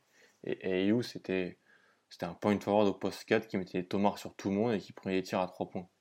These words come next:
Donc c'était, c'était un peu, mais ça, c'est, c'était encore du précis pour moi, hein. C'est peut-être pas f-, une pré-, voilà, donc c'était, euh, ok,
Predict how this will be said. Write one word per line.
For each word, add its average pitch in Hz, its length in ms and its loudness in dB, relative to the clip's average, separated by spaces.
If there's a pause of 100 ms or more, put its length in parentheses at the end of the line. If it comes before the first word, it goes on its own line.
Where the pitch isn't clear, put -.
(140)
Donc 87 160 -12
c'était, 90 560 -6 (760)
c'était - 320 -10
un 90 120 -2
peu, 95 640 0 (760)
mais 101 60 -10
ça, 101 140 2
c'est, - 280 -6
c'était 107 640 8
encore 104 380 10
du 110 100 -2
précis 127 360 6
pour 107 160 6
moi, 92 140 0
hein. 90 140 -10 (580)
C'est - 140 -20 (340)
peut-être 110 200 4
pas 117 120 8
f-, - 400 -2
une 107 260 4
pré-, - 280 4 (720)
voilà, 117 280 2
donc 87 260 -4
c'était, 92 540 -2
euh, 90 40 -8 (960)
ok, - 240 4